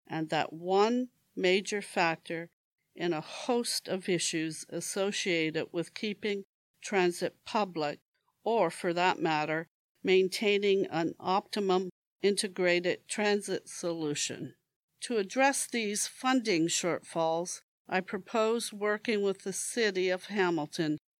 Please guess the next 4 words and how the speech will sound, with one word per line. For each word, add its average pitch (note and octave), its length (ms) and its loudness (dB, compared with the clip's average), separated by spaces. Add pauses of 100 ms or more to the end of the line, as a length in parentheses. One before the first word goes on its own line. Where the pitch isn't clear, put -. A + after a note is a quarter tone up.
(160)
to F3 180 0
explore A3 600 -2
funding G3 680 0 (100)
alternatives F3 1000 0